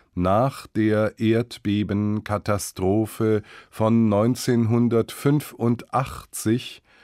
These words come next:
bei der in Mexikos Hauptstadt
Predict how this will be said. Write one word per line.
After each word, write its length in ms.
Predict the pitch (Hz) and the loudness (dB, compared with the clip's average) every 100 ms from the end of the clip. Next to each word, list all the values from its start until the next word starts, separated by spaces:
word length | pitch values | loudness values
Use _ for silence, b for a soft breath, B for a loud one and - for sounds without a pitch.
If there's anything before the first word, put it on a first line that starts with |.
| b b b | b b b
bei 160 | 110 113 | 2 2
der 560 | 113 120 120 127 113 | 4 4 4 2 0
in 340 | 110 113 110 104 | 0 2 2 2
Mexikos 960 | 113 - - 123 117 127 120 120 - | 0 -2 -4 -4 0 4 4 4 0
Hauptstadt 800 | 98 98 - - - 113 110 - | -2 -2 -2 -8 -6 -2 -2 -4